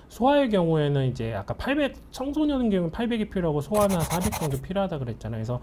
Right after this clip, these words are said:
한 번 뿌렸을 때 성인은 천 정도가 나오고 아이들은 이제 사백 정도가 나오는 거죠. 그래서, 어, 청소년인 게 같은 경우에는 이제 천을 뿌려도 좋고요. 사백 아이유짜리 이렇게 두 번 뿌려도 되고요.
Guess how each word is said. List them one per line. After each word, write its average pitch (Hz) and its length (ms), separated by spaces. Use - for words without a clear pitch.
한 302 140
번 311 160
뿌렸을 302 400
때 208 100
성인은 247 440
천 320 220
정도가 254 360
나오고 135 580
아이들은 120 380
이제 107 80
사백 180 320
정도가 127 380
나오는 82 340
거죠. 92 260
그래서, 107 300
어, 101 260
청소년인 294 560
게 170 180
같은 139 300
경우에는 120 380
이제 113 180
천을 285 300
뿌려도 240 320
좋고요. 123 420
사백 220 320
아이유짜리 139 440
이렇게 104 200
두 123 180
번 127 180
뿌려도 135 360
되고요. 92 380